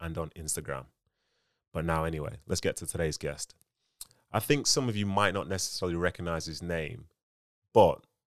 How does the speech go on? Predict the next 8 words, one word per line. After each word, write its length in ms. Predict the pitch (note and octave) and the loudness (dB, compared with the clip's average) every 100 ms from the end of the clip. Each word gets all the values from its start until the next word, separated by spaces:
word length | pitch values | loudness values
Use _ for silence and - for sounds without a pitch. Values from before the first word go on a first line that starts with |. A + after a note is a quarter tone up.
| _ _ _ _ | _ _ _ _
he 400 | - A2+ B2+ A#2 | -4 -2 2 4
is 320 | D2 D2+ - | 2 0 -6
one 160 | E2 F2+ | -4 -4
of 100 | D#2+ | -4
the 60 | |
most 300 | F2 E2 - | -6 -6 -6
important 840 | E2+ D#2+ _ - G2+ G2+ - F#2 - | -10 -12 _ 0 2 2 -2 -8 -6
people 540 | G2+ F2+ - - - | -4 -4 -6 -14 -14